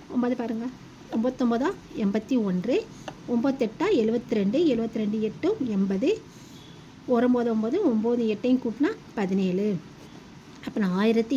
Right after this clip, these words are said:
எழுநூற்றி ஒன்று நமக்கு வந்துருச்சா? அப்போ நான் இங்கே போடப்பட வேண்டிய வாய்ப்பாடு ஒன்பது, ஒன்பது, பூஜ்ஜியம். அப்போ நான் இதனுடைய வர்க்க மூலம் நமக்கு என்னது? ஒன்பதாயிரத்தி எண்ணூற்றி ஒன்றின் வர்க்க மூலம்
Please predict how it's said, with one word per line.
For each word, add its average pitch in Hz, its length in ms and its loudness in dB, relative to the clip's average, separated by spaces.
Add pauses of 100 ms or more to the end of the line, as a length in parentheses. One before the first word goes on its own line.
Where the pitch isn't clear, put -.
எழுநூற்றி 226 460 2 (160)
ஒன்று 220 300 4
நமக்கு 240 260 2
வந்துருச்சா? 233 380 0 (520)
அப்போ - 140 -4
நான் 262 140 8
இங்கே 233 180 2
போடப்பட 254 320 2
வேண்டிய 226 180 2
வாய்ப்பாடு 233 340 -2 (560)
ஒன்பது, 214 340 2 (420)
ஒன்பது, 180 340 0 (640)
பூஜ்ஜியம். 196 380 -2 (240)
அப்போ 233 160 -4
நான் 254 180 8
இதனுடைய 254 400 6
வர்க்க 254 280 6
மூலம் 254 260 8
நமக்கு 240 260 0
என்னது? 247 320 2 (1000)
ஒன்பதாயிரத்தி 247 500 2 (140)
எண்ணூற்றி 262 480 4 (680)
ஒன்றின் 226 480 4 (360)
வர்க்க 226 420 2
மூலம் 196 400 0